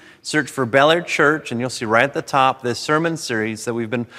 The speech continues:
walking through the book of Daniel. We're now in our sixth of seven weeks. We're gonna wrap up next week, and what a great opportunity for us to be reminded that, you know, physical fires, actual fires with heat and,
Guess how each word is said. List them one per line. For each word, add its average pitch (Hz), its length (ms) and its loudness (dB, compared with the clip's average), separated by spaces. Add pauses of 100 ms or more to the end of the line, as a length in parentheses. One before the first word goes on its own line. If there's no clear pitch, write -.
(220)
walking 165 640 4
through 151 380 0
the 127 120 -4
book 127 300 0
of 143 160 -4
Daniel. 135 580 0
We're 123 140 -2
now 120 180 2
in 127 80 2
our 120 100 4
sixth - 640 -8 (320)
of 117 200 -2
seven 147 560 0
weeks. 135 480 -6 (100)
We're 113 140 -4
gonna 95 100 -2
wrap 123 300 2
up 143 80 4
next 123 340 -2
week, 117 220 -4
and 120 80 -4
what 113 100 2
a 110 40 -2
great 127 200 2
opportunity 127 560 -2
for 117 180 -2
us 113 180 -2
to 120 100 -10
be 117 80 -2
reminded 117 640 0
that, 120 180 0 (320)
you 147 80 2
know, 143 100 6
physical 185 480 4
fires, 202 800 0
actual 175 440 0
fires 175 540 2
with 147 140 -8
heat 208 460 -2
and, 110 240 -4